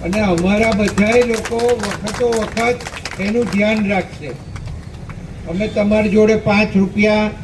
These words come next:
કમિશનના માગતા નથી, એ તમને ખબર જ છે, તમે બહુ કામ કર્યા છે એટલે. અને બીજું, તમારી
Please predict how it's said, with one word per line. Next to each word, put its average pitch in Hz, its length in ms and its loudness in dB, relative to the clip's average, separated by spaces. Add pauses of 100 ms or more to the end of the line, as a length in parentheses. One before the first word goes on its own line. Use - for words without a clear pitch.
(480)
કમિશનના 208 760 4
માગતા 196 680 0 (600)
નથી, 196 560 2 (720)
એ 202 80 -2
તમને 202 380 -2
ખબર 220 440 2
જ - 20 0
છે, 214 260 -2
તમે 208 300 0
બહુ 202 220 4
કામ 190 300 0
કર્યા 165 320 0
છે 127 440 -10 (560)
એટલે. 214 520 -2 (840)
અને 202 180 -2
બીજું, 220 600 2 (880)
તમારી 214 720 -2